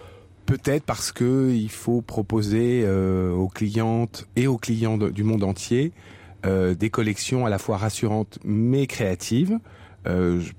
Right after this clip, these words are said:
dois dire, on va revenir deux secondes sur, euh, Christian Dior, mais le nouveau directeur artistique Raph Simons, qui est un Belge, qui est plutôt issu du design, a sûrement capté justement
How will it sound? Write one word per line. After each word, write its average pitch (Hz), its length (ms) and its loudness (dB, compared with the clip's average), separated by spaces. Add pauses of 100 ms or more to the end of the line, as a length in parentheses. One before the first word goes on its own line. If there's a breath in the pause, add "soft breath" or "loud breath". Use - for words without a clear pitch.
(160)
dois 98 120 0
dire, 104 160 0
on 90 280 0
va 90 180 -4
revenir 92 340 -2
deux 95 160 0
secondes 95 280 -2
sur, 85 340 -4
euh, 85 60 0
Christian 95 340 -2
Dior, 139 200 0
mais 107 120 0
le 90 100 0
nouveau 101 220 2
directeur 92 360 -2
artistique 95 360 -2
Raph 95 200 -2
Simons, 107 520 0 (360 loud breath)
qui - 100 -2
est 87 160 -4
un 87 80 -2
Belge, 107 380 0
qui - 100 -10
est 87 40 -2
plutôt 92 540 0
issu 90 320 -2
du 101 140 0
design, 110 480 0 (420 loud breath)
a 101 100 2
sûrement 117 540 0
capté 131 720 -2
justement 110 680 -2